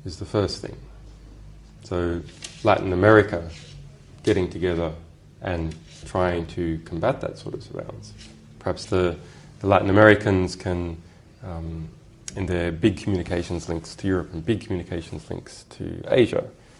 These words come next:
um, they can start encrypting it all as it passes through the United States. I mean, it's just a, a, just a start.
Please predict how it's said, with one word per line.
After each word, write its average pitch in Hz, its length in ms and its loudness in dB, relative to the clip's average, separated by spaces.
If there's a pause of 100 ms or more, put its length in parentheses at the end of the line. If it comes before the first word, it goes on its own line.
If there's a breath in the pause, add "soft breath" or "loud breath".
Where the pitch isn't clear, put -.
(240 soft breath)
um, 87 260 -14
they 92 100 -4
can 87 140 -6
start 85 300 -2
encrypting 87 440 -2
it - 80 -6
all - 260 -2
as - 120 -10
it - 100 -10
passes - 360 -8
through - 140 -6
the 52 40 -6
United 50 240 -10
States. - 400 -16 (140)
I - 60 -16
mean, - 200 -16
it's - 140 -20
just - 260 -12
a, 98 140 -6 (1120 loud breath)
a, - 60 -10
just 92 280 0
a 92 60 -8
start. - 360 -6